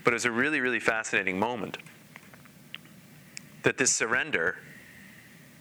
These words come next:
this renunciation, is letting go, something every one of us can do. In fact, if anybody has been lucky enough to have gone through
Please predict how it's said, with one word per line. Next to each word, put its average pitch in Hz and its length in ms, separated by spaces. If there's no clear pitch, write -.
this 123 200
renunciation, 113 760
is 107 140
letting 120 240
go, 120 280
something 110 380
every 135 200
one 117 160
of 107 80
us 104 160
can 98 180
do. 113 300
In 107 80
fact, 113 340
if 110 140
anybody 120 560
has 110 200
been 104 560
lucky 139 320
enough 101 300
to 110 100
have 95 120
gone 117 280
through 95 380